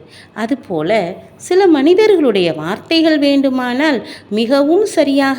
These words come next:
இல்லாமல் இருக்கலாம், ஆனால் அவர்களுடைய ஆற்றல் முழுவதுமே கருணையும் அன்பும் நிறைந்திருக்கும்.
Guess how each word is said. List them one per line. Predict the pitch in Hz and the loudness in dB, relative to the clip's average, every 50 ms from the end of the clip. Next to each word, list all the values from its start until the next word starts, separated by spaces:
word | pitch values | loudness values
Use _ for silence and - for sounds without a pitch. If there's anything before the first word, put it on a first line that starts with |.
| 285 277 | 0 0
இல்லாமல் | 262 247 247 247 240 233 220 214 214 202 208 190 | 0 0 -2 -2 -2 -2 -2 -2 -2 -2 -2 -2
இருக்கலாம், | 185 185 - - 170 160 156 151 143 143 - - - - - - - | -4 -4 -6 -4 -2 -2 -2 -4 -4 -10 -16 -20 -20 -20 -20 -14 -10
ஆனால் | - 208 226 233 208 170 160 190 269 320 - - - - - - | -8 -6 -6 -4 -6 -6 -6 -6 -8 -8 -10 -14 -20 -20 -14 -8
அவர்களுடைய | 165 180 185 220 240 240 226 233 - 208 202 208 190 175 156 156 | -8 -4 -2 -2 -2 -2 -2 -2 -4 -2 -2 -2 -4 -4 -4 -6
ஆற்றல் | 170 226 269 269 - - - 330 285 214 175 | -6 -6 -8 -6 -8 -4 -2 -2 -2 -2 -2
முழுவதுமே | 175 185 196 220 269 339 339 339 311 - 185 160 170 196 202 160 151 160 - - - - - - - | -2 -4 -4 -2 -2 -2 0 0 -2 -2 -2 -4 -2 -2 -2 -2 -4 -6 -8 -12 -18 -20 -20 -20 -14
கருணையும் | - 202 190 196 233 254 262 247 226 185 151 147 143 151 175 180 - - - | -10 -8 -6 -4 -4 -4 -4 -4 -4 -6 -6 -6 -8 -8 -8 -10 -14 -16 -12
அன்பும் | - 170 185 208 247 269 247 180 160 147 151 185 202 - - | -8 -6 -4 -2 -2 -2 -2 -2 -6 -8 -8 -8 -10 -12 -8
நிறைந்திருக்கும். | - 220 220 208 190 175 170 165 156 147 135 135 - - - - 127 - | -4 -2 0 0 0 0 -2 -4 -4 -6 -8 -10 -14 -16 -20 -20 -20 -20